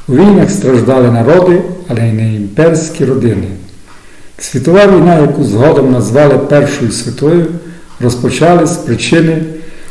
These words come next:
вбивства найближчого родича імператора Західної імперії, хоча він був і родичем імператора Східної імперії. Але Східна імперія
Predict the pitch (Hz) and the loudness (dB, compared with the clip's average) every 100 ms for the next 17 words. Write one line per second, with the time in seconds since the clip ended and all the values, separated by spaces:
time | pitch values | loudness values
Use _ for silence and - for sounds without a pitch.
0 | - 120 127 170 165 - 147 143 131 151 | -8 0 2 4 2 0 2 2 4 2
1 | 156 151 147 143 113 - 117 110 123 120 | 2 2 2 2 0 0 -2 0 0 0
2 | 117 110 95 127 123 113 107 120 101 120 | -2 -4 -2 -2 -2 -4 -2 0 0 -2
3 | 101 95 - - 120 - 165 156 156 151 | -2 -4 -8 -10 -4 0 2 2 4 4
4 | 139 147 139 143 131 - 147 143 139 - | 4 2 0 -2 -2 0 0 2 0 -2
5 | - - 113 107 95 117 98 95 - - | -2 0 0 -2 -4 -4 -4 -6 -10 -18
6 | - - - - - 123 120 - 190 202 | -20 -20 -20 -12 -2 0 0 0 2 2
7 | 175 160 - 160 151 147 | 2 0 2 2 4 2